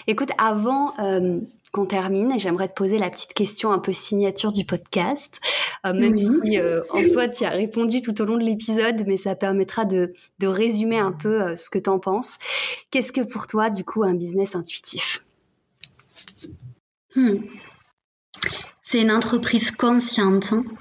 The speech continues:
Speaker 1: Ouais.
Speaker 2: Consciente de soi,
Speaker 1: Mhm.
Speaker 2: consciente de l'autre,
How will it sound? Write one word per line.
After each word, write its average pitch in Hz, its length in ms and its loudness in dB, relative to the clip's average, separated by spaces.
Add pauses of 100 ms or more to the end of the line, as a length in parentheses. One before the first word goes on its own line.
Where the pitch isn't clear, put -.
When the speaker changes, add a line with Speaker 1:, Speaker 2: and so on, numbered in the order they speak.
(100)
Speaker 1:
Ouais. 185 380 0
Speaker 2:
Consciente 233 560 2
de 208 160 4
soi, 220 500 2 (460)
Speaker 1:
Mhm. 202 180 2
Speaker 2:
consciente 220 520 4
de 202 160 2
l'autre, 196 560 2